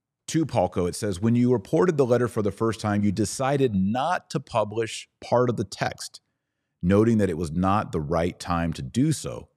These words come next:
The reason was the sensitive content and concerns that the late Pope expressed about the state of the Catholic Church.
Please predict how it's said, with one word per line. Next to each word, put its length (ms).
The 100
reason 400
was 160
the 80
sensitive 520
content 500
and 120
concerns 560
that 220
the 80
late 300
Pope 260
expressed 480
about 240
the 60
state 280
of 40
the 60
Catholic 380
Church. 400